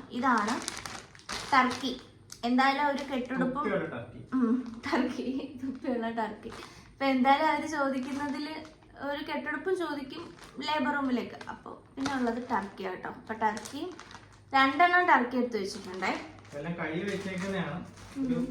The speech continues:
Speaker 2: സാനിറ്റൈസർ ആവുമ്പോൾ നമ്മളിങ്ങനെ കവറിലാക്കി, അഴുക്കാവാതിരിക്കാൻ വേണ്ടി കവറിലാക്കി വെച്ചേക്കുന്നതാണ്.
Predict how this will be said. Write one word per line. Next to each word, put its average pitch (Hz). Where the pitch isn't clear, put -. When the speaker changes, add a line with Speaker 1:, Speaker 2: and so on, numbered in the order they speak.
Speaker 2:
സാനിറ്റൈസർ 175
ആവുമ്പോൾ 180
നമ്മളിങ്ങനെ 170
കവറിലാക്കി, 165
അഴുക്കാവാതിരിക്കാൻ 160
വേണ്ടി 175
കവറിലാക്കി 160
വെച്ചേക്കുന്നതാണ്. 139